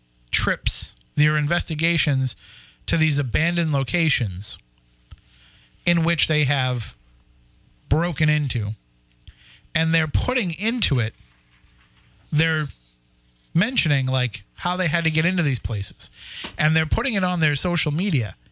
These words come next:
and they're tagging themselves in it. And they're, they're put, you know, they're putting their real accounts on it in addition to their group account. And basically what they're s-, doing is they're creating an entire digital,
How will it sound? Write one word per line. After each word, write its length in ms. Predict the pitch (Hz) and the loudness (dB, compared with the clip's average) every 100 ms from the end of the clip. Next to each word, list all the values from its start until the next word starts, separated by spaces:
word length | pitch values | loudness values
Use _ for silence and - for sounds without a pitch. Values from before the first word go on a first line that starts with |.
| _ _ - | _ _ -2
and 140 | 165 | 0
they're 140 | 151 147 | 0 0
tagging 600 | - - 277 202 147 135 | -2 -2 0 0 2 2
themselves 540 | 127 120 123 110 107 | 0 0 -2 0 0
in 120 | 110 | 0
it. 120 | 104 - | -2 0
And 100 | 147 | 0
they're, 160 | 175 - - - - - | 0 -2 -10 -20 -20 -8
they're 160 | 170 165 | -2 -2
put, 280 | - - - | -4 -6 -2
you 60 | |
know, 120 | 185 147 | 2 2
they're 120 | 143 | 0
putting 260 | - 220 | -2 0
their 140 | 180 165 | 0 0
real 300 | 165 185 170 | 0 0 -2
accounts 440 | 143 220 226 202 | -2 0 0 0
on 160 | 147 139 | 0 0
it 100 | 135 | 0
in 80 | 143 | 0
addition 360 | 147 151 156 | 2 0 0
to 80 | 143 | 0
their 180 | 143 135 | 0 0
group 220 | 143 190 | -2 -2
account. 180 | - 147 - - - | -2 -2 -6 -14 -4
And 120 | 180 | 0
basically 400 | 208 277 269 214 | 0 0 -2 0
what 120 | 175 | 0
they're 100 | 165 | 0
s-, 140 | 156 - | -2 -2
doing 380 | 160 165 202 160 | -2 0 2 2
is 100 | 135 | 0
they're 120 | 139 | 0
creating 320 | - 196 185 | 0 0 2
an 80 | 156 | 2
entire 380 | 147 185 196 180 | 2 2 0 -2
digital, 560 | 147 185 175 165 156 | -4 -2 0 0 -2